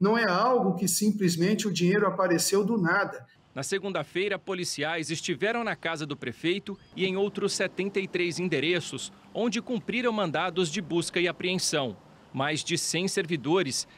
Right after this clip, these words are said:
Speaker 2: teriam participado do esquema de fraudes em olerites. Eles supostamente recebiam de salário até seis vezes mais que o valor registrado.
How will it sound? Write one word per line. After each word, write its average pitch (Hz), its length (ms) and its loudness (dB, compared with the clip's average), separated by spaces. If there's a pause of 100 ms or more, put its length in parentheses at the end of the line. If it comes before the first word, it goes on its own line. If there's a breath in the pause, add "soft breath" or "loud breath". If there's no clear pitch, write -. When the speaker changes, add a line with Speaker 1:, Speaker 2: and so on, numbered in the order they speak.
(120)
Speaker 2:
teriam 214 380 -2
participado 147 640 -2
do 127 80 -4
esquema 180 440 -2
de 185 140 -4
fraudes 190 640 -2
em 196 100 -2
olerites. 196 760 -2 (340 soft breath)
Eles 220 240 0
supostamente 170 800 -2
recebiam 139 540 -2
de 127 80 -6
salário 131 580 -2 (180 loud breath)
até 170 300 -2
seis 180 480 -2
vezes 156 400 -2
mais 160 420 -2 (160)
que - 120 -8
o - 20 -8
valor 208 340 2
registrado. 165 840 -2